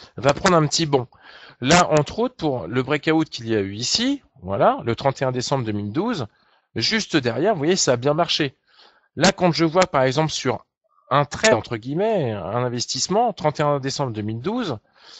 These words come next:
donc là, on est au mois de juin, donc à peu près six mois, six mois et demi, on a déjà fait cinquante-trois virgule cinquante-sept pour cent. Ça, ça essuie, entre guillemets,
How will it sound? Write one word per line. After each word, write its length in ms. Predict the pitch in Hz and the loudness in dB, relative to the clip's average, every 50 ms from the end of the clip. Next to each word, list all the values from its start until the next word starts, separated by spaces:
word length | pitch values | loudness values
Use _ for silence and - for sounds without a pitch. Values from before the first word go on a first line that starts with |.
| - _ | -12 _
donc 200 | 113 123 120 - | -4 -4 -2 2
là, 80 | 165 156 | 2 4
on 120 | 147 127 | 4 4
est 40 | 113 | 2
au 80 | 110 110 | 2 0
mois 140 | 110 113 110 | 0 -2 -2
de 40 | |
juin, 260 | 110 120 156 196 214 196 | -2 -2 -2 -2 -2 -2
donc 200 | 151 113 - 113 | -2 -4 -4 -6
à 40 | |
peu 120 | 98 110 104 | -6 -6 -4
près 160 | - - 107 | -4 -4 -2
six 220 | - - - 127 | -2 -2 -2 -2
mois, 220 | 127 139 156 170 170 | -2 0 0 0 0
six 200 | - - - 117 | -2 -2 -2 -2
mois 100 | 110 107 | 0 0
et 60 | 107 | 0
demi, 280 | 113 127 160 202 208 - - | 0 -2 -2 -4 -4 -6 -8
on 160 | 110 117 123 | -4 -2 -2
a 60 | 120 | 0
déjà 160 | 113 - 131 | 0 -2 -4
fait 140 | 120 - 185 | -2 -2 -2
cinquante-trois 520 | - - 180 160 - 151 143 - - - 185 | -2 0 0 0 0 0 -2 0 0 -2 0
virgule 280 | 170 143 135 156 160 | 0 0 -2 -2 -2
cinquante-sept 540 | - - 147 135 - 135 127 - 143 135 - | 0 0 0 0 0 -2 -2 -2 -4 -6 -4
pour 200 | - 165 - - | -6 -8 -6 -4
cent. 180 | - 135 117 - _ _ _ - - - - - - _ - | -4 -4 -6 -6 _ _ _ -20 -20 -20 -20 -20 -20 _ -8
Ça, 260 | - - - 202 214 | -2 2 4 4 4
ça 220 | - - - 160 135 - | 4 4 2 2 2 2
essuie, 600 | - 185 175 - - - - 175 190 208 226 233 | 0 0 0 0 0 -2 -2 -4 -4 0 2 4
entre 240 | 196 151 - - 147 | 4 4 2 0 -4
guillemets, 440 | 135 127 139 139 143 170 208 226 | -6 -4 -2 2 4 4 4 2